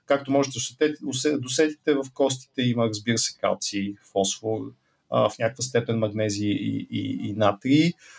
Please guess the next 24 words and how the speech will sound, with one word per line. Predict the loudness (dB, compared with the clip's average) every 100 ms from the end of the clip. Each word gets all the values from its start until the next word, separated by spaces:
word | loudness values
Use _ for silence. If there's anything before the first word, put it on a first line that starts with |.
| -20 _
А, | 2
в | 4 4 2 2
костния | 0 2 2
мозък | 6 4 4 0 -2
отново | 2 4 6
маслорастранителните | 4 2 2 0 2 2 2
витамини | -2 0 2 4
А, | 6 4 2 0
К, | 2 4 4 0 -4
омега | -2 0 0 -2
три, | 0 4 4
омега | 4 4 4
шест | 4 4 6 6 6 2 -2 -12 -20 -20 _ 0
и | 4 4
част | 4 2 2 -4
от, | -14 -20 -20 _ _ -18
отново | -4 2 4
имаме | 4 2
желязо, | 2 4 2 0
цинк | -6 -4
и | -4
селени | 0 4 4
най-често. | 4 2 2 2 2 2 2 2 0 _ _ -6
М, | -4 -2 -4 -2 -2 -4